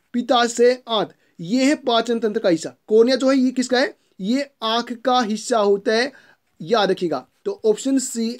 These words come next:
आपका कॉर्निया यहाँ पर राइट आंसर होगा। नेक्स्ट की दुग्ध प्रोटीन को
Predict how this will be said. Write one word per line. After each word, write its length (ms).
आपका 540
कॉर्निया 440
यहाँ 260
पर 160
राइट 360
आंसर 160
होगा। 200
नेक्स्ट 380
की 220
दुग्ध 440
प्रोटीन 420
को 300